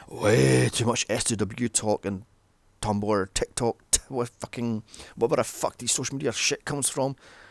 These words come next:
Sh-, my eyes just glazed over. I mean, all I remember is he's taken over by black oil slash ooze, and he, boom, he's now an evil man and must be killed. Oh my god, let's just talk about toxic masculinity in this thing.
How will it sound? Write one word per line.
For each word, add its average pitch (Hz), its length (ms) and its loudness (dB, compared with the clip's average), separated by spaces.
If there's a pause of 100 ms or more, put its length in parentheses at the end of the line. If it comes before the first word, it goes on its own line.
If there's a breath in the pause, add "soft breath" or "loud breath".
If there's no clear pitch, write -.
(220 loud breath)
Sh-, - 140 -6
my 135 280 4
eyes 131 280 4
just - 240 -4
glazed 101 400 2
over. 131 500 6
I 101 100 2
mean, 127 280 0
all 185 100 4
I 208 40 4
remember 175 320 2
is 135 460 4 (400 soft breath)
he's - 180 4
taken 220 200 0
over 214 100 2
by 147 280 4
black 110 500 2 (100)
oil 147 320 6
slash - 480 -4
ooze, 185 460 2
and 175 240 0
he, - 180 -10 (180)
boom, 269 280 10
he's 190 220 4
now 202 120 2
an 226 80 2 (400)
evil 302 280 2
man 285 280 8
and 254 80 6
must 262 200 6
be 254 160 -2
killed. 262 600 2 (920 loud breath)
Oh 220 340 2
my 190 300 -4 (140)
god, 190 340 2
let's 202 220 0
just - 120 -4
talk 170 120 -4
about - 180 -8
toxic - 300 -8
masculinity 117 420 -6
in 151 60 -2
this - 160 -2
thing. 113 280 0